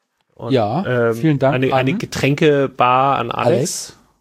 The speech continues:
Speaker 2: Alex hat die gebaut.
Speaker 1: Aus O B, U-S-B-Platten und
Speaker 2: Ich hab den Scheiß hin und her gefahren. Ich hatte auch Handschuhe an.
Speaker 1: Es wurde
Speaker 2: Und
Speaker 1: auch
Speaker 2: Alex
Speaker 1: mit
Speaker 2: hat sich
Speaker 1: dabei.
Speaker 2: direkt Splitter in die Finger getan, weil er natürlich keine Handschuhe haben
Speaker 1: Natürlich.
Speaker 2: wollte.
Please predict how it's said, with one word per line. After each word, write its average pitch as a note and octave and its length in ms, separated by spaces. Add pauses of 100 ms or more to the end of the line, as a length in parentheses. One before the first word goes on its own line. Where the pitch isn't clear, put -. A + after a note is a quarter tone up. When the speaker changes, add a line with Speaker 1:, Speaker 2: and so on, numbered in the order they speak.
Speaker 2:
Alex A2 360
hat C#3+ 100
die C#3+ 80
gebaut. D3 360
Speaker 1:
Aus B2+ 260
O B2 100
B, A#2+ 120
U-S-B-Platten D#3 1000
und C#3 600
Speaker 2:
Ich - 200
hab C3 100
den B2+ 120
Scheiß B2+ 260
hin C3+ 120
und A#2 80
her B2 140
gefahren. E3+ 480 (1400)
Ich - 120
hatte C#3+ 140
auch A#2 120
Handschuhe A#2 400
an. C3+ 220 (340)
Speaker 1:
Es - 80
wurde B2 120
Speaker 2:
Und A#2 40
Speaker 1:
auch A#2+ 60
Speaker 2:
Alex C#3+ 80
Speaker 1:
mit C3 100
Speaker 2:
hat B2+ 100
sich A#2 80
Speaker 1:
dabei. A#2+ 60
Speaker 2:
direkt C3 380 (600)
Splitter - 420
in A2 100
die A2 100
Finger A2+ 260
getan, A2 300
weil G#2+ 120
er C3 160
natürlich D3 320
keine C#3 280
Handschuhe G#2+ 280
haben A2 120
Speaker 1:
Natürlich. A2 280
Speaker 2:
wollte. A#2 100